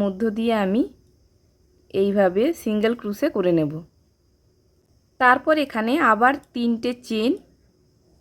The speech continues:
কাঠির মধ্যে এইভাবে দুবার পাক দিয়ে নেব। পরের যে সিঙ্গেল ক্রুশের চেনটা রয়েছে ওটার মধ্য দিয়ে উলটাকে বের করে নিয়ে আসব। প্রথমে আমি একটা ঘরের মধ্য দিয়ে বের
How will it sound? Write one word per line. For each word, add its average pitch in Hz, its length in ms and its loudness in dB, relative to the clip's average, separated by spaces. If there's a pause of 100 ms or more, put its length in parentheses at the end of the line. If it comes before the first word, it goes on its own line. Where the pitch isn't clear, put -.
(540)
কাঠির 214 400 2
মধ্যে 247 220 2 (100)
এইভাবে 240 300 0 (100)
দুবার 226 280 2 (120)
পাক 196 160 4 (140)
দিয়ে 233 240 0
নেব। 208 160 -2 (800)
পরের 254 380 4
যে 330 160 2
সিঙ্গেল 277 360 2
ক্রুশের 269 380 -4
চেনটা 233 300 -2 (100)
রয়েছে 202 400 0 (760)
ওটার 233 360 0
মধ্য 208 180 -2 (160)
দিয়ে 233 120 0 (100)
উলটাকে 226 340 -2 (120)
বের 190 140 2 (100)
করে 226 220 0
নিয়ে 233 240 2
আসব। 226 180 -10 (840)
প্রথমে 269 440 4
আমি 269 120 4 (220)
একটা 214 320 -2
ঘরের 277 300 2
মধ্য 254 140 -2 (120)
দিয়ে 269 180 2
বের 254 120 2